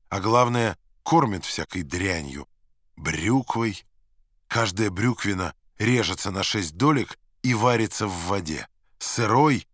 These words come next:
неочищенной от грязи морковкой, подгнившая картошка считается лакомством, а самое изысканное блюдо — это жидкий рисовый суп,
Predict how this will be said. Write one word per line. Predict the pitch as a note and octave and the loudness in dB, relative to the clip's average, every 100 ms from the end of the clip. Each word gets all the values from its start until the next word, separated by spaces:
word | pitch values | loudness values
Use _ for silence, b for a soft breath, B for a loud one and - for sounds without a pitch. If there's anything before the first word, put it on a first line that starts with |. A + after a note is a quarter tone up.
| _ | _
неочищенной | - A#2 B2 - D3 C3 - A#2 A2+ | -2 0 2 0 0 0 0 0 -2
от | G2 | 0
грязи | A2+ A2+ F#2+ | 0 0 0
морковкой, | G2+ F#2 - G#2+ A#2+ - - G#2+ - _ _ | -2 -4 -4 -2 0 0 -4 -4 -8 _ _
подгнившая | - B2+ A#2 D3 C#3+ - C#3 | 0 0 2 2 2 2 0
картошка | - B2+ A#2 - D3+ - - E2 _ - | 2 0 2 2 2 2 -4 -4 _ -6
считается | - - F#2+ G#2+ G2 F#2 G#2+ | -2 -2 -2 -2 -2 -2 -2
лакомством, | G2 G#2+ B2+ B2 G#2 - G#2+ F2+ _ _ _ _ _ _ | 2 2 2 -2 -4 -2 -2 -4 _ _ _ _ _ _
а | G2 G2+ | -2 -2
самое | - A#2 A#2 A2+ G#2+ G#2 | 0 0 2 2 0 0
изысканное | E2+ A2+ - - G2+ G2+ G2+ | 0 -2 -2 -4 -4 -2 -4
блюдо — | F2+ G#2+ C#3 A#2+ F#2+ D2 _ _ _ _ - | -2 0 0 0 -2 -4 _ _ _ _ -6
это | A#2+ F2+ G#2+ | -4 0 -2
жидкий | E2+ B2+ - - A2+ | 0 -2 -2 -2 2
рисовый | A#2 A2+ A2+ G#2 | 2 0 -2 -2
суп, | G2+ - D3 B2+ | -2 -2 -2 -2